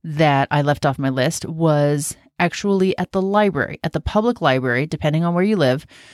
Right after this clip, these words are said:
your branch might have a seed library or a seed exchange where you can go and just get packets of free seeds that they either, I would imagine, get donated from companies or that people bring in from their own gardens, having saved them, and they want to share.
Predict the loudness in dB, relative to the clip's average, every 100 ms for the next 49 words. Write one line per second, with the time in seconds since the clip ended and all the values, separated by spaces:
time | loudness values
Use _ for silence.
0 | -20 _ -4 0 2 0 -2 -2 -2 -4
1 | -4 0 0 0 -2 2 2 0 -6 -2
2 | 0 0 -2 0 0 0 0 0 0 0
3 | 0 -2 -2 -2 -2 -2 -2 -2 -6 -2
4 | 0 0 0 -4 -2 0 0 0 -2 -2
5 | -2 2 2 2 -2 -2 -4 -2 -2 -2
6 | -4 -4 -6 -6 -6 -4 -4 -6 -10 -8
7 | -4 -4 -4 -8 -2 -2 0 0 0 0
8 | 0 0 -2 -4 -10 -20 -20 _ -2 0
9 | 2 2 0 -2 -2 2 2 2 0 0
10 | -2 0 0 0 0 0 -2 -2 2 2
11 | 0 -2 -4 -2 -2 -2 0 -4 -4 -6
12 | -4 0 0 2 2 0 -2 -6 -4 -2
13 | -2 0 0 2 0 0 -2 -2 -4 -6
14 | -8 -6 -4 -4 -6